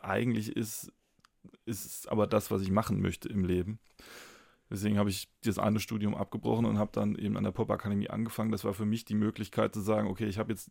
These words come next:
ich nehme jetzt diese drei Jahre, wo ich mich auf Musik konzentriere und, ähm, lerne im besten Fall, wie man als Musiker klarkommen kann und was es da so für Möglichkeiten gibt.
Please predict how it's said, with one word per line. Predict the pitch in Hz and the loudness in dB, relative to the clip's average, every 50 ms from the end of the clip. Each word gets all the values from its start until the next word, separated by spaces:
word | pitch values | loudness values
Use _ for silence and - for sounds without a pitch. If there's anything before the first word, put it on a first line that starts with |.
| - - | -16 -12
ich | - 95 | -8 0
nehme | 104 113 117 123 120 | 2 4 4 6 4
jetzt | 120 113 - | 4 2 2
diese | 117 107 117 110 | -2 -2 -4 -4
drei | - - 107 104 104 | -2 0 2 4 4
Jahre, | 104 101 101 101 110 123 143 147 147 - | 6 6 4 4 4 2 0 -4 -4 -6
wo | - 107 107 | -4 -2 -2
ich | 110 - | 0 0
mich | 120 113 107 113 - | 0 -2 -2 -2 -2
auf | 107 107 101 - | -4 -4 -2 0
Musik | 113 110 98 101 127 - | -2 -2 0 -2 -4 -4
konzentriere | - - 127 120 - - 80 - - 110 107 117 120 135 135 - - | -2 -4 -4 -4 -4 -8 -10 -8 -4 -2 -2 -2 -2 -4 -4 -4 -4
und, | - 98 98 104 107 107 104 - - - | -4 -2 -2 -2 -2 -2 -4 -8 -10 -6
ähm, | - 101 104 104 104 104 104 104 107 101 95 87 87 - - _ _ _ - - - _ - - - - - - | -2 0 0 2 2 2 0 0 0 -2 -2 -4 -6 -10 -12 _ _ _ -20 -20 -20 _ -20 -20 -20 -18 -8 -2
lerne | 110 110 107 104 113 117 123 117 | 2 4 4 6 6 4 4 2
im | 101 101 101 | 2 2 2
besten | 113 113 - - 120 | 0 0 -2 -2 -6
Fall, | 107 - 113 113 113 107 | -2 0 2 2 2 4
wie | 113 | 4
man | 113 110 107 107 | 4 4 2 2
als | - - 107 - - | 0 -2 -4 -2 -2
Musiker | 120 113 113 107 - - 107 101 | -2 -2 -2 -2 0 0 0 0
klarkommen | - - 107 104 110 117 - - 127 127 127 120 | 2 2 2 2 2 2 2 0 0 0 0 -6
kann | - 127 120 127 147 147 | -4 -4 -4 -4 -4 -6
und | - - 117 107 | -2 -2 0 0
was | 104 110 107 | 0 -2 -4
es | 110 104 - | -4 -4 -2
da | 113 110 | -2 0
so | 107 107 | 0 0
für | 98 110 104 | 0 0 2
Möglichkeiten | 104 104 104 - 123 120 - - 120 - - - | 2 2 0 0 -4 -6 -4 -2 -4 -2 -2 -2
gibt. | 113 127 131 - - | -4 -6 -6 -8 -14